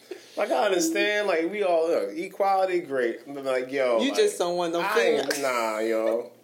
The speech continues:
Speaker 1: Ain't, ain't nothing worse than seeing, than seeing period blood on, on a daggone toilet seat.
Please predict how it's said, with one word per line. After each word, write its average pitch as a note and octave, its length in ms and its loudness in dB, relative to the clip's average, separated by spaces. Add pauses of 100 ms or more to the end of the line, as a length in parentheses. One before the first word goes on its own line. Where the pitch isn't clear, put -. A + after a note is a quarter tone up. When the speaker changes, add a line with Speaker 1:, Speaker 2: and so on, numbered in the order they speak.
(760)
Speaker 1:
Ain't, E3+ 260 2
ain't F3+ 260 2
nothing F#3+ 300 2
worse E3+ 200 0
than D#3 100 -6
seeing, D3 420 -2
than C#3+ 80 -8
seeing C#3 320 -2
period D#3 380 0
blood B2+ 400 2 (120)
on, C3+ 220 2
on B2+ 200 0
a A#2 60 2
daggone A#2 320 0
toilet A#2 280 0
seat. E2+ 320 -6